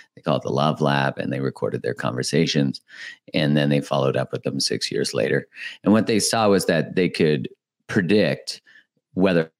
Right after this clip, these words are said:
a couple would divorce based on how they responded to bids. And there's a, quite a bit of research that they've done on this. Um, but what they looked at was that you know,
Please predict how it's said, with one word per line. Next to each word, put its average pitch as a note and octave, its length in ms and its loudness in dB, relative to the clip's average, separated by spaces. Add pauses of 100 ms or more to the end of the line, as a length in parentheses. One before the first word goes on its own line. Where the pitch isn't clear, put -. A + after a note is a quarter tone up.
a - 60 -4
couple E2+ 340 0
would C#2 160 0
divorce D2 520 0
based B1 360 -2
on B1 240 -2
how C#2 300 -4
they B1+ 140 0
responded B1 580 -2
to - 60 -8
bids. A1+ 420 -2
And G2 100 4
there's A#2+ 140 4
a, A2+ 160 2
quite A2 180 2
a E2 60 4
bit E2 140 2
of D2+ 40 4
research C2 420 0
that - 160 -2
they've G#1+ 140 -4
done D#2 220 0
on C2 100 0
this. G#1 180 -4 (540)
Um, D2 480 2 (220)
but G2+ 120 2
what G#2 140 2
they F#2+ 140 2
looked G#3+ 320 4
at D2+ 220 2
was F2 180 2
that D#2 340 0 (420)
you F#2+ 60 2
know, E2+ 200 2